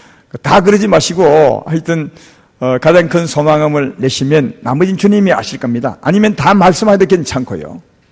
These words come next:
어, 그리고 또 물을지 모르겠습니다. "이 소원을 이루어줄 줄 믿느냐?" "예, 믿습니다." 할 때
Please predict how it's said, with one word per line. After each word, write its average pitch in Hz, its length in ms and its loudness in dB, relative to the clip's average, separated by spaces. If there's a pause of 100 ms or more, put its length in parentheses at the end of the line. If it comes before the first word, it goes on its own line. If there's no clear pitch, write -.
(380)
어, 104 300 -4
그리고 175 580 2 (680)
또 214 160 4
물을지 214 340 4
모르겠습니다. 147 600 0 (200)
"이 156 220 2
소원을 156 440 0
이루어줄 165 360 2
줄 143 180 -2
믿느냐?" 131 460 0 (520)
"예, 165 120 6
믿습니다." 156 500 2
할 117 160 -8
때 160 340 0